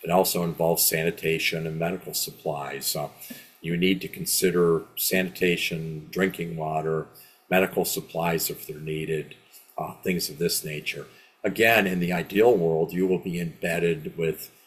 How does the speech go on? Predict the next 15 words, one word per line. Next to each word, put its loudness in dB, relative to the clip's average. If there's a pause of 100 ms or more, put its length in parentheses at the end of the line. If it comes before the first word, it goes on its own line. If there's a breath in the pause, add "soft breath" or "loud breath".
(300 soft breath)
uh, -8
an -2
agency, 0
uh, -2 (260)
active 0
in -6
the 0
nims 2
process. -2 (540 loud breath)
But 6
what 2
we're 2
beginning 2
to -8
see 2